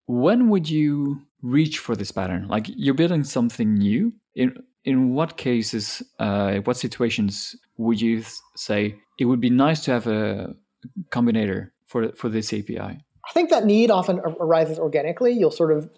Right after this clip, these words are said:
Speaker 2: start working with your, uh, type and realize, "Oh, actually, I need a way to combine."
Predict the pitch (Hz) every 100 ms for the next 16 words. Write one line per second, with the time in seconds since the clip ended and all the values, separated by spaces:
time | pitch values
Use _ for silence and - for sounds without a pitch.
0 | _ - - 180 165 170 175 160 165 175
1 | 160 160 156 151 151 156 170 151 143 143
2 | - 151 147 - _ 160 160 156 147 147
3 | - 269 302 147 151 214 - 160 160 170
4 | 180 170 165 160 156 156 156 143 143